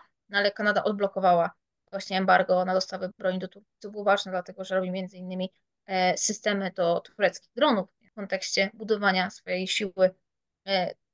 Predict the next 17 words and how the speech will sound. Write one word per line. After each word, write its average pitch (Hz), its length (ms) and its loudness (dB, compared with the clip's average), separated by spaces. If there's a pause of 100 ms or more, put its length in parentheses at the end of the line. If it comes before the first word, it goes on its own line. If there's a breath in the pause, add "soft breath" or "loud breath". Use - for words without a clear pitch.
(260)
w - 60 -20
sektorze 202 440 0
militarnym 190 480 -2
było 185 120 -12
dla 190 100 -2
Turcji 196 340 -14
ważne. 190 360 0
Więc 262 140 -2
to 294 60 -6
są 285 180 -4
dwie 254 100 4
rzeczy, 262 280 2
które 233 140 -8
w 226 60 -12
tym 226 120 -4
momencie 196 320 0
mamy. 151 240 -12